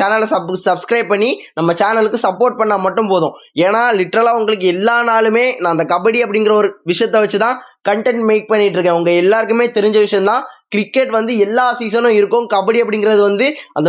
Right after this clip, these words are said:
பி கே எல் மட்டும் தான் நிறைய பேருக்கு தெரியும். So, அதை தாண்டி பல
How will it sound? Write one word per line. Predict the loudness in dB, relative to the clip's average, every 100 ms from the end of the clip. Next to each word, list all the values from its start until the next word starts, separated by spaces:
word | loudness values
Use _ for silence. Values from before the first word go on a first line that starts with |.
| 0
பி | 0 0
கே | 0
எல் | 0
மட்டும் | -2 0 0
தான் | 2
நிறைய | 0 0 0
பேருக்கு | 0 0 0
தெரியும். | 0 0 -2 -8 -6
So, | -2
அதை | 0 0
தாண்டி | -2 -2 -4 -2
பல | 0 0